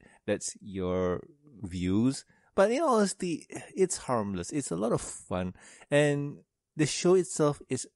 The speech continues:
a real blast to watch. It's, it's the right kind of fun and crazy where it's, like I said, it's just fun and crazy.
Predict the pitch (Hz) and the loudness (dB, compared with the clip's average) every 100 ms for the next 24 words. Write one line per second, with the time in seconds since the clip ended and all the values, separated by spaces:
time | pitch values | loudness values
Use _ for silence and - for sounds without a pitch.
0 | _ _ _ - - 147 170 180 147 120 | _ _ _ -8 -8 -6 2 4 4 0
1 | 117 101 - 95 87 82 - - - - | -2 -2 -4 -4 -2 -2 -4 -10 -14 -14
2 | - - - - - - - 160 - - | -20 -20 -20 -20 -20 -10 0 0 0 -10
3 | - 170 160 190 254 - 220 196 170 - | 0 4 6 6 4 2 2 6 4 2
4 | - - - - - 175 180 151 135 131 | -12 -20 -20 -16 4 6 6 4 2 0
5 | - - 135 139 147 123 98 90 90 - | -6 -4 -2 0 0 0 -2 -6 -8 -14
6 | _ _ _ - - 135 135 131 127 113 | _ _ _ -18 0 4 6 6 4 0
7 | - - - - - - - - _ - | -8 -20 -20 -20 -20 -20 -20 -20 _ -20
8 | - - - - - - - - - 151 | -18 -16 -16 -18 -20 -20 -20 -20 -2 0
9 | - - - 104 107 156 - 117 98 117 | 0 -8 -4 -2 2 2 2 -6 -4 -2
10 | - - 101 113 135 - 139 185 160 110 | -4 -6 -8 -6 -4 -4 -4 -2 -2 -4